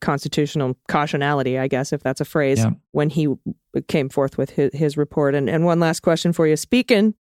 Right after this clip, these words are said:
Speaker 1: speaking of Bob, Bobby Three Sticks,
Speaker 2: Mm-hmm.
Speaker 1: the obstruction of justice charges laid out clearly in Volume Two, even though they didn't declare that he committed obstruction of justice.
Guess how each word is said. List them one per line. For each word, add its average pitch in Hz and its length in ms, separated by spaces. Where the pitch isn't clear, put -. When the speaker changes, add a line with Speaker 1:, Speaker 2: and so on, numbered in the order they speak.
Speaker 1:
speaking 196 340
of 170 80
Bob, 175 480
Bobby 175 220
Three 180 200
Sticks, - 460
Speaker 2:
Mm-hmm. 127 260
Speaker 1:
the 226 420
obstruction 220 400
of 180 80
justice - 840
charges 131 720
laid 151 240
out 127 340
clearly 147 400
in 135 120
Volume 139 340
Two, 131 340
even 185 240
though 175 120
they 165 120
didn't 160 240
declare 143 360
that 147 120
he 143 100
committed 135 540
obstruction - 400
of 135 60
justice. 131 420